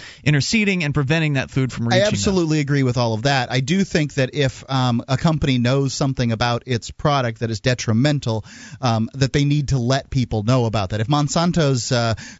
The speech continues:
Speaker 2: corns, the pollen from it is killing the honeybees, people need to know that information.
Speaker 1: Is it?
Speaker 2: And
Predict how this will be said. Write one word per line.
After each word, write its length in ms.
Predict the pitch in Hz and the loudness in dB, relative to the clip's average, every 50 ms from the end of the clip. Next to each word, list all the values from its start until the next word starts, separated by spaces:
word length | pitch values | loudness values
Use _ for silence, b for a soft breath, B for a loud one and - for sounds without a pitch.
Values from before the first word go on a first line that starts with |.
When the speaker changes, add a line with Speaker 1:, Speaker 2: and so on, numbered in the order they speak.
| _ | _
Speaker 2:
corns, 480 | - - 180 175 180 170 160 147 139 131 | -2 0 2 2 4 4 2 2 2 2
the 480 | 131 127 123 127 117 - - 127 123 123 | 2 2 0 0 -2 -6 -6 -6 -4 -4
pollen 500 | - - 165 175 185 175 151 135 143 139 | -2 -2 0 0 0 2 2 2 0 0
from 200 | - 139 123 127 | 0 -2 -2 0
it 60 | 117 | -2
is 100 | 110 - | -4 -6
killing 400 | - - 196 175 160 139 123 120 | -4 -2 -2 0 2 2 2 0
the 80 | 113 | 0
honeybees, 800 | 113 - - 220 208 190 165 139 117 120 113 107 110 113 113 - b b b b b b b | -2 -2 -2 0 2 2 2 2 2 2 0 2 0 -2 -2 -4 b b b b b b b
people 280 | - 247 233 - 220 | 0 2 2 2 2
need 320 | 185 180 190 202 190 165 139 | 2 4 2 2 2 0 0
to 120 | 160 175 | 0 2
know 340 | 156 151 156 156 160 160 151 | 2 2 2 2 2 2 2
that 240 | 135 131 117 113 110 | 2 0 0 0 0
information. 720 | 113 110 113 113 - 127 127 151 160 143 131 - 123 101 | 0 0 0 0 2 2 2 4 2 2 0 -2 -2 -2
Speaker 1:
Is 100 | 151 135 | 0 0
it? 160 | 190 - - 165 - | 0 -2 -4 -2 0
Speaker 2:
And 240 | 151 165 165 139 | 0 0 0 -2